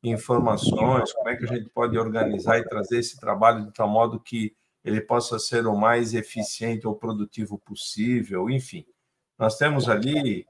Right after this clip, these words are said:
é, um monte de alternativas e possibilidades de trabalho, que o Excel é bem assim, é uma ferramenta democrática, permite que você tenha,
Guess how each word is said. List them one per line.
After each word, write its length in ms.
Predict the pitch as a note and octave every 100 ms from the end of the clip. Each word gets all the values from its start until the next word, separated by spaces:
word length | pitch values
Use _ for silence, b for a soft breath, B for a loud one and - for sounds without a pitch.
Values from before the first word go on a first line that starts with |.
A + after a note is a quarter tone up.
| _ _ _ -
é, 960 | G#2 G#2+ G2+ G2+ G2 F#2 F2+ F2+ - - _ _ _ _ _ _ _ _ _ _ _ -
um 100 | A#2
monte 280 | D3+ E3
de 80 | D3+
alternativas 840 | C#3 - C#3+ C3 G#2+ - D3+ D3+ C3
e 60 |
possibilidades 800 | C3 C#3 - C3 B2+ A#2+ A#2+ A#2
de 100 | A#2+
trabalho, 500 | B2 A2+ E2+ E2 G#2+ _
que 440 | A#3+ A#3+ B3 G3+ -
o 120 | F#3
Excel 400 | G3 - G#3+ A3
é 60 | G#3+
bem 220 | F#3 G#3
assim, 280 | F3+ - A#2+ - - -
é 60 |
uma 140 | - -
ferramenta 800 | E3 C#3+ B2+ C#3 D#3 E3+ E3 E3 - - - _
democrática, 840 | A#2+ D#3+ D3 - A#2 C3+ C#3+ - - E3 - - - _ _ _ _ _
permite 460 | D#3 B2 D3 E3 -
que 100 | C#3
você 320 | C3 B2+ C#3
tenha, 680 | C#3 C3+ C3 B2+ A2 G2